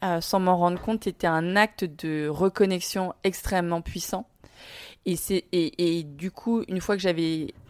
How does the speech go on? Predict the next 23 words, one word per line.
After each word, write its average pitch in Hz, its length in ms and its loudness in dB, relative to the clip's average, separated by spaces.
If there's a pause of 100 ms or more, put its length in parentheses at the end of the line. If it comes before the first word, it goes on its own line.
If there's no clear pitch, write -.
(120)
compris 220 420 2
que - 60 -8
c'était 175 260 -4
ça 196 200 2
que 185 60 -2
j'étais 180 300 -6
venue 165 260 -2
chercher, 165 380 0
de 185 60 -2
la 160 80 4
reconnexion, 180 760 0 (640)
euh, 160 160 8
bah, 165 160 6
la, 170 220 6
la, 160 260 0
les 165 160 -2
couleurs, 196 360 4
en 175 60 2
fait, 180 140 -2
c'était 156 520 -6
une 165 140 -2
porte - 500 -2 (520)
vers, 165 720 2